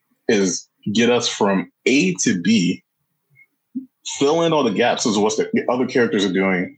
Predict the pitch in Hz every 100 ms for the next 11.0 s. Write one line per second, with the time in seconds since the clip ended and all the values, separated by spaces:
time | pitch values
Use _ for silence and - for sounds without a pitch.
0 | _ - 120 - 127 131 127 - 123 107
1 | 101 98 95 92 - _ _ _ - -
2 | 113 101 92 - 131 135 127 - 101 95
3 | 90 87 _ _ _ 101 110 104 101 95
4 | 92 - 110 110 110 110 104 - 107 117
5 | 131 127 95 - 110 107 107 104 95 90
6 | 85 87 87 _ _ _ - 110 95 92
7 | - 113 110 101 82 82 82 - _ -
8 | 208 107 101 92 113 - 113 123 107 92
9 | 101 107 95 92 92 87 - 98 92 101
10 | 92 90 90 87 - 95 92 92 90